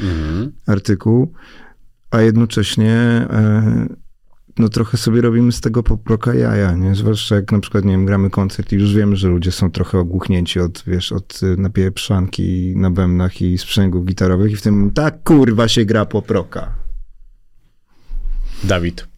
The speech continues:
Speaker 1: a ty masz szansę na dużą karierę?
Speaker 2: Nie wiem, mam nadzieję, że tak.
Speaker 1: A masz dużo nadziei w sobie?
Speaker 2: Na maksa.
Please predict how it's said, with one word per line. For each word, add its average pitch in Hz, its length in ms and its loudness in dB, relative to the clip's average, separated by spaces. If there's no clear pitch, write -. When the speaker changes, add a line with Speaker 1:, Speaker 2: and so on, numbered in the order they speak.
Speaker 1:
a 104 80 -2
ty 101 100 0
masz 98 140 0
szansę 101 380 -4
na 95 80 0
dużą 87 260 -2
karierę? 123 400 -2
Speaker 2:
Nie 127 160 2
wiem, 95 140 -2
mam 120 140 2
nadzieję, 127 300 0
że 135 100 -6
tak. - 240 -6
Speaker 1:
A 101 60 -4
masz 90 160 0
dużo 82 220 -2
nadziei - 300 0
w - 40 -10
sobie? 160 280 -2
Speaker 2:
Na 95 80 0
maksa. - 380 -4